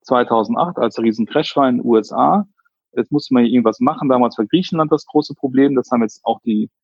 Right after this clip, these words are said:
denke ich jetzt mal, die jüngeren Zuhörer hier auch schon mitbekommen. Und, äh, das immer, ich gehe auch mal davon aus, dass alle das wissen, was ich hier erzähle, aber mit dreiundfünfzig habe ich jetzt ungefähr dreißig Jahre Erfahrung da drin.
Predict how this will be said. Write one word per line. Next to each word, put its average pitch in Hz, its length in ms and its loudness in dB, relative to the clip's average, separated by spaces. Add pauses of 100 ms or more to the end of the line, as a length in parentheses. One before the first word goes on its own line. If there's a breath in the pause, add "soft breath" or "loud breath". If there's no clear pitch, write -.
(220)
denke 117 140 0
ich 117 60 0
jetzt - 80 -8
mal, 113 100 0
die 104 100 2
jüngeren 151 420 0
Zuhörer 147 460 2
hier 143 200 2
auch - 120 -6
schon 135 160 -4
mitbekommen. 147 600 -4 (640 loud breath)
Und, 120 500 0
äh, 120 80 2
das 117 160 -6
immer, 127 320 2 (760 loud breath)
ich 127 120 -6
gehe 156 180 4
auch 156 80 2
mal 143 100 2
davon 135 240 0
aus, 143 220 0
dass 131 80 -8
alle 139 160 2
das 123 160 0
wissen, 139 320 -2
was 101 120 -2
ich 107 100 -12
hier 110 100 2
erzähle, 104 400 0
aber 104 320 2 (540)
mit 127 120 -2
dreiundfünfzig 127 640 -2
habe 135 160 0
ich 127 60 -6
jetzt 131 240 -4 (360)
ungefähr 139 260 -2
dreißig 127 380 -2
Jahre 127 240 0
Erfahrung 151 420 -2
da 107 80 -2
drin. 117 320 -2